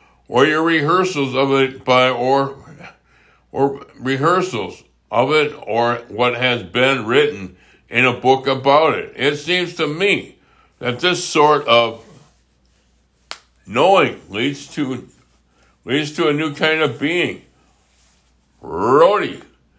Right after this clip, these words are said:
you might say that. Football players and athletes generally get into the kind of being or being,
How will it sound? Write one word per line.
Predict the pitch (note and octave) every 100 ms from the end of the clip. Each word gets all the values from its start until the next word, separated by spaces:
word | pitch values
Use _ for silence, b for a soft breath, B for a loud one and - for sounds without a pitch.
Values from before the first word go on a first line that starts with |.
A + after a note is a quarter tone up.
| _ _ _ _
you | - E3+
might | G3 E3
say | - G2+ F#2
that. | F#2 A#2 D#3+ - -
Football | - F#3+ G3 G#3+ F#3+ F#3+
players | F#3 F3+ F3+ E3+
and | C#3 C#3+
athletes | D#3 F3 E3 C3 B2
generally | - C3+ C3+ C3+
get | B2 B2 - - b b b -
into | C3+ D3+ D#3+
the | C#3
kind | C3 D3 D3+ C#3
of | A2 F#2+
being | B2+ C3+ C3 A2+
or | G#2+
being, | G2+ F#2 B2+ B2 A#2+ A#2